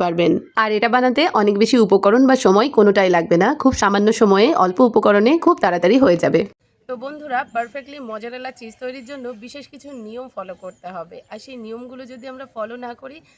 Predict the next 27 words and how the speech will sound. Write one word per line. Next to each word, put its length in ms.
তাহলে 320
পারফেক্টলি 460
চিজ 160
তৈরির 340
বদলে 320
হয়ে 240
যাবে 140
পনির 280
তৈরি। 240
পারফেক্টলি 440
চিজ 140
তৈরির 320
জন্য 160
কি 100
কি 100
নিয়ম 320
আমি 200
ফলো 200
করব 200
আর 60
কিভাবে 300
তৈরি 320
করব, 160
কতটা 300
তাপমাত্রা 460
মেনটেন 340
করব, 200